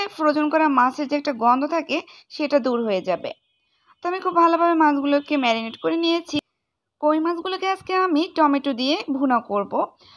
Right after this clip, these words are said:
আর এই জন্য এখানে আমি নিয়েছি দুইটা টমেটো, নিয়েছি এক কাপ পরিমাণ পেঁয়াজ কুচি, কিছু কাঁচামরিচ আর ধনিয়া পাতা। তো আমি পেঁয়াজগুলোকে আগেই কেটে নিয়েছি। এবার আমি টমেটোগুলোকে কেটে নিচ্ছি,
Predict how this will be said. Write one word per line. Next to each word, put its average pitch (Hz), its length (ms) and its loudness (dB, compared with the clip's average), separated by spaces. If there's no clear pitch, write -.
আর 294 120 -2
এই 302 160 0
জন্য 339 220 0
এখানে 339 280 2
আমি 330 160 2
নিয়েছি 320 300 0
দুইটা 254 260 -2
টমেটো, 233 460 0
নিয়েছি 294 380 0
এক 277 160 -2
কাপ 311 200 0
পরিমাণ 320 340 2
পেঁয়াজ 277 340 0
কুচি, 240 320 -6
কিছু 294 160 -6
কাঁচামরিচ 285 680 2
আর 359 120 2
ধনিয়া 240 320 0
পাতা। 175 240 -6
তো 302 80 -4
আমি 339 200 2
পেঁয়াজগুলোকে 277 640 -2
আগেই 277 260 0
কেটে 339 260 -2
নিয়েছি। 339 420 0
এবার 320 280 0
আমি 339 160 2
টমেটোগুলোকে 254 580 0
কেটে 208 260 -6
নিচ্ছি, 170 320 -12